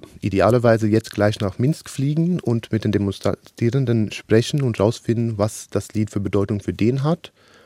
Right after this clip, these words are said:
Und dann halt nicht nur in Minsk, sondern auch in Gomel und anderen Städten in, äh, Belarus Interviews mit, ähm, Demonstrierenden führen,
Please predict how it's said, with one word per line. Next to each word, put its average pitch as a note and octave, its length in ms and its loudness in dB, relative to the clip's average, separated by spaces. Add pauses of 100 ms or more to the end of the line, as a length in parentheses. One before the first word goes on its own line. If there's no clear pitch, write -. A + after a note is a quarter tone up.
Und G#2+ 180 -2
dann G#2 140 4
halt G2+ 180 0
nicht A2 160 -4
nur F#2+ 100 -2
in F#2 60 -2
Minsk, A2+ 240 0
sondern F#2+ 200 -2
auch G2 40 -4
in F#2+ 80 -2
Gomel A2+ 320 2
und G2 140 -2
anderen G#2+ 280 -4
Städten A#2+ 440 -4
in, G#2+ 240 0
äh, G#2 300 0
Belarus A#2 500 2 (560)
Interviews B2 420 0
mit, G#2+ 160 -2 (120)
ähm, F#2+ 520 0 (220)
Demonstrierenden C3+ 680 2 (200)
führen, D3+ 540 0